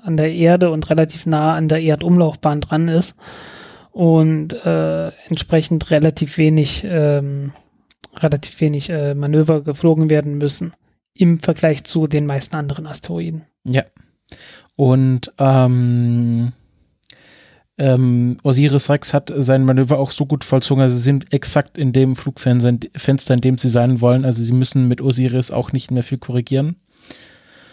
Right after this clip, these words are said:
Speaker 2: Und, äh, ja, also das Manöver war sehr erfolgreich und, ähm,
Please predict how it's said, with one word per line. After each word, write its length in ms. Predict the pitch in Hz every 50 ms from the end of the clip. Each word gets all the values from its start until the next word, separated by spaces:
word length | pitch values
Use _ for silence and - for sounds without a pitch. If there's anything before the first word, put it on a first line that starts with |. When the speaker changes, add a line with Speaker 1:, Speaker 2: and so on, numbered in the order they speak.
| _ _ _ _ _ _ _ _ _ _
Speaker 2:
Und, 460 | - 139 135 131 127 123 123 120 -
äh, 500 | - 135 131 123 123 120 120 117 117 120 120 - _ _ _
ja, 240 | 151 143 147 143 131
also 280 | - - 123 127 127 131 - - _
das 300 | 147 139 147 139 - -
Manöver 400 | 143 131 127 147 160 170 165 143
war 140 | 139 135 123
sehr 120 | 135 139
erfolgreich 760 | 135 - - - 147 156 - - 170 165 175 185 175 - -
und, 380 | - 143 143 147 147 147 147 - _
ähm, 640 | 143 135 135 143 139 139 139 139 139 139 147 151